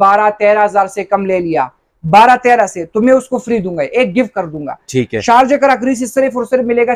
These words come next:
Speaker 1: छह हज़ार पाँच सौ रुपए में। कितने?
Speaker 2: छह हज़ार पाँच सौ में।
Speaker 1: छह हज़ार पाँच सौ में। ये देखो,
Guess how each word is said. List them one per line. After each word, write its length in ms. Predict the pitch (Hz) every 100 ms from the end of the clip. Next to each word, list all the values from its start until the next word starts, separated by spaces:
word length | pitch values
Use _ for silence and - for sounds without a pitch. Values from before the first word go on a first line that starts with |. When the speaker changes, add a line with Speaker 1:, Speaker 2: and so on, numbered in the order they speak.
| -
Speaker 1:
छह 140 | - 240
हज़ार 240 | 220 220 -
पाँच 240 | 196 185
सौ 60 | 175
रुपए 220 | 160 143
में। 160 | 135
कितने? 240 | 135 - 165
Speaker 2:
छह 60 |
हज़ार 200 | 165 165
पाँच 80 | 160
सौ 60 | -
में। 60 |
Speaker 1:
छह 60 | 262
हज़ार 180 | 254 240
पाँच 260 | 233 220 208
सौ 100 | 180
में। 120 | 175
ये 140 | 202
देखो, 360 | 226 240 247 233